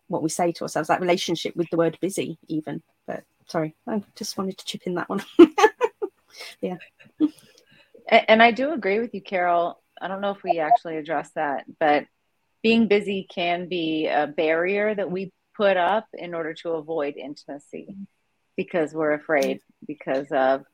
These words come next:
Speaker 2: big T traumas, little T traumas, just things that make us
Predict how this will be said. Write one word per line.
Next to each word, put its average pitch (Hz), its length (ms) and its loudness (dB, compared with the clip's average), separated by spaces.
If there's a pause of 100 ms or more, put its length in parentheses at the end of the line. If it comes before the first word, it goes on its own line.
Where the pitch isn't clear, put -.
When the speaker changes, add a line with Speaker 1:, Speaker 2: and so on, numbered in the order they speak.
(100)
Speaker 2:
big 214 180 0
T 214 120 -4
traumas, 180 680 0
little 175 200 -2
T 175 240 -10
traumas, 156 720 -4
just - 240 -16 (1200)
things 165 380 -2
that 160 220 2 (300)
make 175 340 0
us 160 240 4